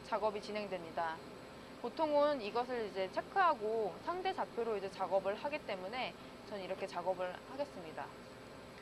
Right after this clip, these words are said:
자, 레이저 커터로 이제 자료를 정수-, 전송하기 위해 이제 다운로드를 누르면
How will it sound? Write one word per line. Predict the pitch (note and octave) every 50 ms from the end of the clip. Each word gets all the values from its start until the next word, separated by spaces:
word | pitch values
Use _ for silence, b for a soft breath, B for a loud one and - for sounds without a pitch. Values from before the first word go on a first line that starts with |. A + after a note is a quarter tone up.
| - - - - - - - -
자, | F3+ D#3+
레이저 | G3+ A3 A#3 C4 C4 C4+ C#4 C4+ C4+ C4+ C4 C4 - - - - - - - - - -
커터로 | F#4 F#4 - - F#4 F4 D#4+ D4
이제 | C4 A#3+ A#3
자료를 | - - G#3+ G#3 A3 A#3+ A#3 B3 A#3+
정수-, | - A3+ G3+ F#3 F#3+ G3+ - - - -
전송하기 | - G#3+ F#3+ G3 - C4 B3+ A#3+ A#3+ G3+ A3 G3
위해 | F#3 G3 G3+ G3 G3+ G3 D#3 - -
이제 | - - -
다운로드를 | - G3+ G3+ G#3+ A#3 A#3 A3+ G#3 A3+ A3 G#3+ G3
누르면 | E3+ F3 E3+ F3 F#3 G#3+ B3+ D4+ F4